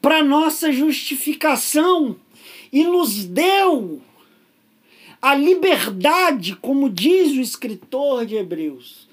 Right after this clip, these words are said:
de nos achegarmos ao trono da graça de Deus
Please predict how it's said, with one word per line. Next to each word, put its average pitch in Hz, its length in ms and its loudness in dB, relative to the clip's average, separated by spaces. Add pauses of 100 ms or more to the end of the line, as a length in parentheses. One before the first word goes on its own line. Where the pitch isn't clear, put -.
(240)
de 240 140 0
nos 277 240 2
achegarmos 294 1120 2
ao 262 160 0
trono 339 640 0
da 277 180 2
graça 277 720 0
de 240 160 -2
Deus 269 540 -2